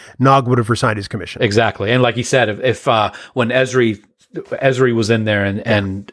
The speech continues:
Speaker 2: and said, "If you make me leave, I'll resign." So yeah, absolutely. It would have, it would have backfired. Um, let me, let me ask you a quick question.
Speaker 1: Yeah.
Speaker 2: What's your favorite scene of this episode?
Speaker 1: Ooh, that's tough.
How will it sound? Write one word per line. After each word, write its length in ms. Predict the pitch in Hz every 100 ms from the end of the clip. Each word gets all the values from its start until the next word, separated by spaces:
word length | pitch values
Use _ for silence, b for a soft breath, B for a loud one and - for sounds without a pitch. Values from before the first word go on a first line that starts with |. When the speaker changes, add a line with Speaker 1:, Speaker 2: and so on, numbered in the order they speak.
| -
Speaker 2:
and 300 | 104 101 -
said, 200 | - 104
"If 120 | -
you 60 | 107
make 200 | 110 113
me 80 | 104
leave, 200 | 101 95
I'll 140 | 92
resign." 380 | 92 92 87 -
So 80 | 98
yeah, 180 | 117
absolutely. 600 | 80 110 - 104 110 85
It 20 | 92
would 160 | 101
have, 180 | 98 80
it 100 | -
would 100 | 104
have 80 | 95
backfired. 640 | 92 82 - 76 71 - B B B B B
Um, 440 | - 98 92 85 - _ _ -
let 120 | 170
me, 160 | 220 214
let 140 | 180
me 80 | 208
ask 160 | 202 180
you 60 |
a 20 |
quick 180 | - 156
question. 340 | - 113 - - _ _
Speaker 1:
Yeah. 200 | 170 185 - _ _ _ - -
Speaker 2:
What's 200 | 147 156
your 100 | 233 208
favorite 580 | - 123 120 104 104
scene 320 | - - 107 107
of 140 | 90
this 340 | 98 - - -
episode? 440 | 113 98 107 117 _ _ _ _ _ - B B B B B B B B B -
Speaker 1:
Ooh, 1080 | 135 131 131 123 113 107 98 92 87 80 78 B B B B B B B
that's 320 | 113 123 - -
tough. 680 | - 98 95 - - -